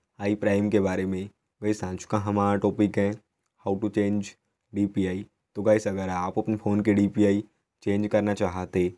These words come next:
तो गाइस, यह वीडियो को आखिरी तक देखिए and समझिए। And अभी तक आपने हमारे चैनल को सब्सक्राइब नहीं किया है तो प्लीज़ सब्सक्राइब कर लीजिएगा।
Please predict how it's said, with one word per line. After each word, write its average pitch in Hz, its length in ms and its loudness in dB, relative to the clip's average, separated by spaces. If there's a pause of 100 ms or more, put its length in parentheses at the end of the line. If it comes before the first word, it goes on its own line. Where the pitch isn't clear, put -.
तो 104 80 -4
गाइस, 104 280 2
यह 92 200 -2
वीडियो 104 340 4
को 101 120 -2
आखिरी 101 300 -2
तक 107 200 0
देखिए 104 460 2 (480)
and 101 320 -2 (400)
समझिए। 95 720 -2 (280)
And 95 180 -4
अभी 95 200 0
तक 107 200 0
आपने 107 240 0
हमारे 104 380 -2
चैनल 107 220 2
को 107 60 -2
सब्सक्राइब 101 380 -2
नहीं 110 120 0
किया 107 140 2
है 104 120 -4 (260)
तो 104 60 -6
प्लीज़ 104 340 0
सब्सक्राइब 98 580 -2
कर 107 60 2
लीजिएगा। 92 520 0